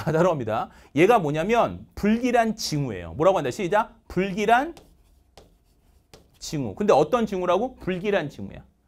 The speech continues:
얘는 공포 영화 오맨이라고 있었어, 징후. 그럼 선생님, 이 불길한 징후를 싫어해, 좋아해, 애가?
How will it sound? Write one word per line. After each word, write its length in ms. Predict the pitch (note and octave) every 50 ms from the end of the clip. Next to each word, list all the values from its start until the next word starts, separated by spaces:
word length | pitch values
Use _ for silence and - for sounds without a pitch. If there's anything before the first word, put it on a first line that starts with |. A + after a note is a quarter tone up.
| _ _ _ _ -
얘는 140 | C#3 F3+ F3
공포 260 | F#3 G#3 G3+ G#3 A3
영화 120 | A3 F#3+
오맨이라고 580 | C3 C3+ D3+ F3 G3 G3 F3+ E3+ D3+ C#3 B2 G2+
있었어, 340 | F#2 G2 F#2+ - F#2 F#2+ F#2+
징후. 300 | - - - G2+ E2+ F2 - _ _ _ _ _ _ _ _ _ _ _
그럼 140 | - C4 A#3
선생님, 520 | C#4+ D#4+ E4+ D4+ C#4 B3 F3 A2+ F#2 - - _ _ _ _ _ _ _ _ _ _ _
이 240 | G#3 A#3+ C4+ A3+ -
불길한 480 | - A#3+ C4 C4+ D4+ D4+ C#4+ C4+ B3+
징후를 420 | - - B3 A#3 A#3+ A#3+ A#3+ A#3+ A3+
싫어해, 360 | - - E4+ D#4+ C#4+ C4 A3+
좋아해, 420 | A3 - F3 D3+ C3 A2+ G#2+ B2
애가? 360 | D3 C#3 B2 F#2 F2 E2+ -